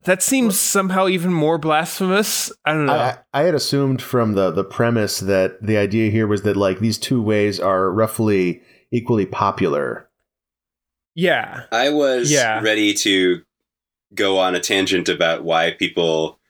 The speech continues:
Speaker 3: about what it is that makes people care about stuff like this and act like I was
Speaker 2: <laughs>
Speaker 3: above it
Speaker 2: Right.
Speaker 3: until you said that there is another way to eat a banana, and I was suddenly incensed. <laughs> Like,
Speaker 2: Yeah.
Speaker 3: there is definitely not another way to eat a banana.
Speaker 1: No, see,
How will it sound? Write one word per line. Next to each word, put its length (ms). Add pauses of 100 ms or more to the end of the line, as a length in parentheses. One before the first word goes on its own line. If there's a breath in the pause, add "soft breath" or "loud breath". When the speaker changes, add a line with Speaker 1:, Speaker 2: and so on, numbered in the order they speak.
(260)
Speaker 3:
about 220
what 160
it 120
is 220
that 100
makes 180
people 240
care 260
about 220
stuff 260
like 180
this 360
and 140
act 300
like 180
I 160
was 220
Speaker 2:
<laughs> 40
Speaker 3:
above 360
it 140
Speaker 2:
Right. 240 (280 loud breath)
Speaker 3:
until 320
you 140
said 520 (340)
that 160
there 140
is 120
another 300
way 120
to 60
eat 180
a 80
banana, 520
and 100
I 80
was 180
suddenly 560
incensed. 840
<laughs> 40 (200)
Like, 400
Speaker 2:
Yeah. 480
Speaker 3:
there 160
is 140
definitely 520
not 220
another 340
way 80
to 80
eat 160
a 100
banana. 640
Speaker 1:
No, 180
see, 280